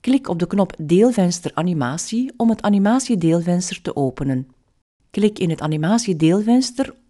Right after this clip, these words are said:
op de dubbele pijlen om de animaties open te vouwen. Versleep de animatie-effecten. Per opsommingspunt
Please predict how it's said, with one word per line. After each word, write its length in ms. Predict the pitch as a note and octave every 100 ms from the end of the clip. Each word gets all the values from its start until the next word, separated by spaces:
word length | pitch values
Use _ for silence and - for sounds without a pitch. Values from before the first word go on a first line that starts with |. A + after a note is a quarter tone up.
| -
op 160 | D3+
de 140 | D3 D3
dubbele 320 | F#3 G#3+ G#3
pijlen 460 | G#3 C#3 C#3+ E3 -
om 100 | F#3+
de 100 | G3
animaties 640 | G3 F#3+ D#3 C#3+ - F#3 -
open 260 | F#3+ -
te 100 | -
vouwen. 380 | C#3 C3 C3+ C3 - _ _ _ _ _ _
Versleep 460 | - A3+ C#4+ D#4
de 80 | A3
animatie-effecten. 1120 | G#3 G3 F3 E3 - F3 D3+ D3+ C#3 - C#3 _ _ _ _ -
Per 200 | C4 C4+
opsommingspunt 800 | F#3 - G3 G3 - G#3 G#3